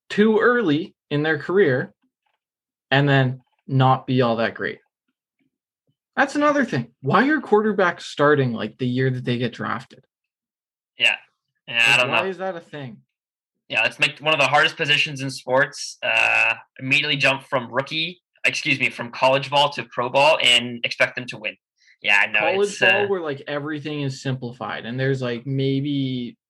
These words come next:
Speaker 1: eight to ten teams that are running, like, high profile, professional level offenses. And then, yeah, just jump into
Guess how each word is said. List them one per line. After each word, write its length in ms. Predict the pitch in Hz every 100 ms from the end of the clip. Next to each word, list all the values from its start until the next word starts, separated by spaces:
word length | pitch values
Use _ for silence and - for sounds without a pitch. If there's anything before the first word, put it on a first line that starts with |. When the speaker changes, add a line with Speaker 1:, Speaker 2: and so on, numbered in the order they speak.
| -
Speaker 1:
eight 260 | 143 135 139
to 80 |
ten 320 | 131 131 127 123
teams 380 | 135 123 113
that 120 | 117 113
are 100 | 117
running, 300 | 117 113 113
like, 240 | 101 - _ _ _ _ _
high 320 | - 139 127 127
profile, 1120 | 131 131 120 131 120 117 117 117 113 110 - _ _ _ _ -
professional 720 | 139 135 131 123 - 127 120
level 640 | 113 113 117 113 110 - _ - _ _ _ _ _ _ _ - -
offenses. 840 | 117 120 127 92 - 90 87 - -
And 160 | 123 123
then, 240 | 117 113
yeah, 220 | 117 101
just 340 | 110 - 123 135
jump 340 | 127 127 127
into 720 | 123 120 117 123 110 107 135